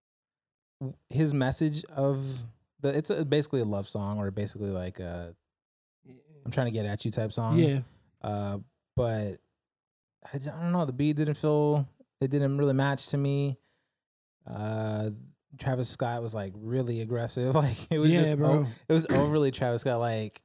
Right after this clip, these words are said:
Speaker 2: That's
Speaker 1: it,
Speaker 2: what I'm saying.
Speaker 1: almost like a meme. Like,
Speaker 2: Yeah.
Speaker 1: let's put some Travis Scott on it, and that's what you would have
Speaker 2: Yeah, and
Speaker 1: for
Speaker 2: it
Speaker 1: a
Speaker 2: was way
Speaker 1: song.
Speaker 2: too much. It was
Speaker 1: Yeah.
Speaker 2: way too much.
Speaker 1: Yeah.
Speaker 2: Like,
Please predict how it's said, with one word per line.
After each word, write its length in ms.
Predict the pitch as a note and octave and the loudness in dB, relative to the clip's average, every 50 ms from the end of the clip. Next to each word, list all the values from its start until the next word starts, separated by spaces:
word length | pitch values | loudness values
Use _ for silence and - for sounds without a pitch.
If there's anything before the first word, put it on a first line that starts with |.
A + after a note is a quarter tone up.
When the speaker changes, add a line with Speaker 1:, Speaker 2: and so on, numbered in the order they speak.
| _ - | _ -4
Speaker 2:
That's 100 | - D#3+ | 0 2
Speaker 1:
it, 40 | E3 | 4
Speaker 2:
what 60 | F3 D#3 | 6 6
I'm 0 | |
saying. 80 | D#3 F3 | 8 8
Speaker 1:
almost 200 | F#3 G3+ G3 - | 8 6 6 6
like 180 | G#3 F3 - | 4 4 4
a 80 | D3+ B2+ | 4 4
meme. 440 | B2+ C3 C3+ C#3+ D3+ C#3+ C3 A#2+ B2 | 4 4 4 4 2 2 2 0 0
Like, 300 | A#2+ A#2 A#2 A#2 - - _ _ _ _ - | 0 0 -2 -4 -6 -10 _ _ _ _ -2
Speaker 2:
Yeah. 240 | F3 F#3 E3+ C#3 A#2 - - | 0 0 0 0 -2 -4 -2
Speaker 1:
let's 160 | C#3+ C3+ - | -2 0 2
put 120 | - D3+ | 0 0
some 120 | - D#3 C3+ | 2 0 0
Travis 320 | - D3+ C3+ C3 B2+ - | 0 0 0 0 0 -2
Scott 260 | - - C3 C3+ C#3 | 0 0 0 2 2
on 120 | C3+ B2+ B2+ | 0 0 0
it, 60 | B2 | -2
and 100 | B2 B2+ | -2 -2
that's 200 | B2 B2 - - | -2 -4 -4 -6
what 100 | - - | -6 -2
you 60 | C3 | 0
would 100 | A#2+ A2+ | 0 0
have 140 | A2 A#2+ F#3 | 2 2 4
Speaker 2:
Yeah, 80 | G3+ F#3+ | 4 4
and 140 | - E3 | 4 4
Speaker 1:
for 60 | E3+ F3+ | 4 4
Speaker 2:
it 20 | |
Speaker 1:
a 40 | F3+ | 4
Speaker 2:
was 140 | F3 D#3+ D#3+ | 6 6 6
way 140 | F3 F3+ F3 | 6 6 4
Speaker 1:
song. 80 | E3 | 4
Speaker 2:
too 80 | - F3+ | 4 4
much. 320 | F3 F3 D#3+ C3+ B2 - | 4 4 2 2 0 0
It 60 | C#3+ D3 | 2 2
was 200 | D3+ D3+ D3 C#3 | 4 4 4 2
Speaker 1:
Yeah. 60 | C3 | 0
Speaker 2:
way 420 | C3 C#3 D3 D3+ D#3 D#3+ D#3+ D3+ D3 | 0 2 2 2 4 4 2 2 0
too 240 | C#3 - D#3 D3 | 0 0 0 0
much. 300 | C#3+ C#3 B2+ A#2 A2+ A#2+ B2+ | 0 0 -2 -2 -4 -6 -4
Speaker 1:
Yeah. 60 | B2 | -4
Speaker 2:
Like, 220 | A#2 A#2+ A#2+ A#2+ | -4 -4 -4 -6